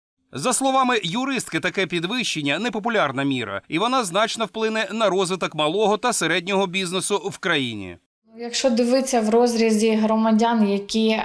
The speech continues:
Speaker 2: працюють, скажімо так, найманими працівниками, можливо, вони не відчують. Якщо людина працює фізичною особою-підприємцем, е, то, звичайно, що відчує. І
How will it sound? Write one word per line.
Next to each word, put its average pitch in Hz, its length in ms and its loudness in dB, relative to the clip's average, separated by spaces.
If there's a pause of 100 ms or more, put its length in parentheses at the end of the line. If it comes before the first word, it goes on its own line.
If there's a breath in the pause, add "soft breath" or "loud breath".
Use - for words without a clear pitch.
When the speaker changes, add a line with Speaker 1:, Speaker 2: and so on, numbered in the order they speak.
Speaker 2:
працюють, 208 540 2
скажімо 196 480 -2
так, 196 240 -4
найманими 208 680 0
працівниками, 160 1300 -8
можливо, 196 480 -2
вони 190 240 -2
не 185 180 -2
відчують. 160 600 -8
Якщо - 260 -8
людина 196 360 -2
працює 185 400 -6
фізичною 175 540 -8
особою-підприємцем, 175 1300 -6
е, 165 400 -6
то, 165 120 -6
звичайно, 180 500 -6
що 170 200 -6
відчує. 170 680 -2
І 170 360 -4